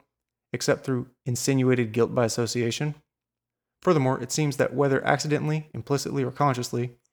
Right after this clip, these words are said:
these two acknowledge the currency that comes with establishing what constitutes an extremist view. It is convenient, albeit grossly inaccurate, to paint the entire A I N as some form of misogynist,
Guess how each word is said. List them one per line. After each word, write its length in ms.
these 180
two 100
acknowledge 420
the 100
currency 320
that 120
comes 220
with 120
establishing 580
what 160
constitutes 580
an 80
extremist 440
view. 220
It 100
is 100
convenient, 600
albeit 380
grossly 420
inaccurate, 600
to 80
paint 240
the 100
entire 400
A 280
I 40
N 280
as 100
some 220
form 200
of 120
misogynist, 680